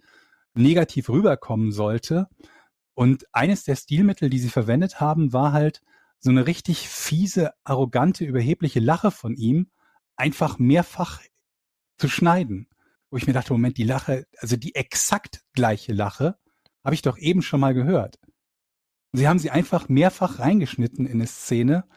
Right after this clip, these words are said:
weil die so überheblich und widerlich rüberkam, dass sie sich dachten, wenn er euch jetzt noch nicht unsympathisch war oder vorher nicht unsympathisch war, dann wenigstens jetzt.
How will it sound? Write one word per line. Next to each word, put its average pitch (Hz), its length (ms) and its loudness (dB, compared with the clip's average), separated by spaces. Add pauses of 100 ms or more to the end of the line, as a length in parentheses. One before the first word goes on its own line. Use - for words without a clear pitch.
(380)
weil 139 180 2
die 165 120 0
so 156 260 2
überheblich 147 520 -2
und 120 120 0
widerlich 139 400 0
rüberkam, 170 520 0
dass 156 140 -4
sie 151 80 -4
sich 135 140 -2
dachten, 139 280 -2
wenn 131 140 4
er 127 120 2
euch 113 140 -6
jetzt - 220 0
noch 180 80 2
nicht 165 160 -2
unsympathisch 160 720 -2
war 139 300 0 (320)
oder 135 160 0
vorher 185 380 2
nicht 160 140 -2
unsympathisch 147 680 0
war, 131 300 0 (440)
dann 139 300 2
wenigstens 131 540 0
jetzt. - 360 -6